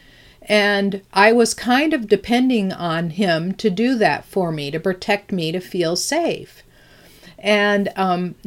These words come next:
but I, I didn't really need to have some man rescue me. My, my ex-husband has a lot of great qualities. He's the father of my,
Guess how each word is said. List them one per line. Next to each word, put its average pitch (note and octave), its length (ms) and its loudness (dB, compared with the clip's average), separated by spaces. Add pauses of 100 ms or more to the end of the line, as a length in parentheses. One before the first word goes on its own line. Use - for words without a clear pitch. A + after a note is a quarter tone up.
(160)
but B3 160 2
I, A#3 340 4
I A3+ 120 4
didn't D4+ 260 -2
really A3+ 280 4
need A3+ 240 0
to G#3+ 60 -4
have F#3 200 -2
some G3 340 -2
man D#3+ 340 -2
rescue F#3 520 -2
me. D#3 480 -6 (600)
My, G3+ 580 0
my G#3 320 -2
ex-husband G#3 880 -4
has A3 340 2
a A3+ 60 4
lot G#3 240 4
of A3+ 100 2
great C4+ 240 -2
qualities. F3+ 680 0
He's C4 180 -2
the C4+ 80 -2
father A3 480 0
of B3+ 140 -10
my, A3 420 0